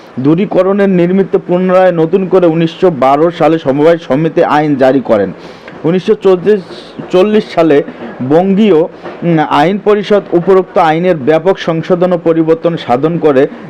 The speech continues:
দি বেঙ্গল কোঅপারেটিভ সোসাইটি অ্যাক্ট উনিশশো চল্লিশ সালে সমবায় আইন পাশ করেন, যাহা তদানীন্ত পূর্ব পাকিস্তানে এবং স্বাধীনতার পর আমাদের বাংলাদেশে প্রচলিত হয়।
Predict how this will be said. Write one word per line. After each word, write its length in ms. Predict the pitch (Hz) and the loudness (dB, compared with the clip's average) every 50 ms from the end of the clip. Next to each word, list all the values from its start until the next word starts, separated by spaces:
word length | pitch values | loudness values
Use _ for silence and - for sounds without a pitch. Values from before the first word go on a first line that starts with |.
| - | -4
দি 120 | 120 143 143 117 92 - | -2 -2 -2 -2 -2 -2
বেঙ্গল 460 | 139 143 151 170 185 185 185 185 175 180 170 - | 0 0 0 0 0 2 2 2 2 0 -2 -2
কোঅপারেটিভ 1040 | - 156 160 170 - - - 147 160 165 165 175 175 170 170 165 165 147 - 214 202 - - - - - - - - | 2 4 4 4 4 4 2 2 2 2 2 2 2 2 4 2 0 2 2 0 0 0 -2 -8 -18 -20 -20 -6 -4
সোসাইটি 420 | 160 165 165 175 170 170 165 202 - - | -2 0 2 2 0 2 0 -2 -2 0
অ্যাক্ট 280 | 123 117 104 90 - - - - 160 - | 0 -2 -2 -2 -6 -14 -20 -20 -14 -6
উনিশশো 320 | - 143 170 175 175 202 196 | -4 -2 -2 0 0 -2 -2
চল্লিশ 440 | 196 - 185 180 190 202 196 202 - - | 0 0 2 2 2 2 0 -2 -2 -2
সালে 240 | 180 175 165 135 131 143 - - - - - - - | -2 0 2 2 0 -2 -4 -10 -20 -20 -20 -12 -4
সমবায় 360 | - 156 170 180 180 202 202 147 | -2 0 0 2 2 2 0 0
আইন 240 | 143 151 160 175 170 170 | 0 0 -2 -2 -4 -2
পাশ 180 | 156 147 156 - - | 0 0 0 0 -2
করেন, 280 | - - 143 135 147 160 160 | -2 -2 0 0 0 -2 -2
যাহা 280 | 131 139 135 127 156 180 - - - - - 196 - - - | 0 0 0 2 2 0 0 -4 -10 -16 -16 -18 -18 -4 0
তদানীন্ত 1300 | 160 160 165 165 202 208 208 202 202 202 202 208 208 196 175 - - - - - - - - - - 196 175 165 165 170 | 2 2 4 2 0 0 0 0 2 2 2 2 0 -2 -4 -8 -12 -18 -20 -18 -18 -18 -18 -4 0 2 2 2 0 0
পূর্ব 220 | - 208 208 202 202 220 220 - | 0 0 2 2 2 0 0 0
পাকিস্তানে 600 | 180 165 156 - 208 - - 202 180 156 156 170 180 - - - - - - | 0 0 2 0 -2 -2 0 -2 0 0 0 -4 -6 -8 -14 -20 -16 -6 -2
এবং 220 | 123 160 170 170 165 190 180 - - - - - - | 0 0 0 0 -2 -2 -8 -12 -18 -20 -20 -20 -16
স্বাধীনতার 800 | - - - 151 151 165 165 180 202 214 220 208 - 175 160 165 165 - - | -14 -8 -4 -2 0 0 2 2 0 0 0 0 2 0 0 0 -2 -2 0
পর 180 | 175 175 160 147 156 151 - - - - | 2 2 2 2 -2 -6 -10 -16 -20 -6
আমাদের 400 | - 123 151 165 175 175 180 196 175 | -2 0 0 2 2 2 0 -2 0
বাংলাদেশে 580 | 139 127 147 151 170 180 180 175 185 180 - | 0 -2 -2 0 2 2 2 2 2 0 -2
প্রচলিত 500 | 208 - 180 160 - 147 131 120 113 - 101 | -2 -2 -2 -2 0 0 0 0 0 -2 -4
হয়। 240 | 90 95 82 78 | -2 -2 -4 -4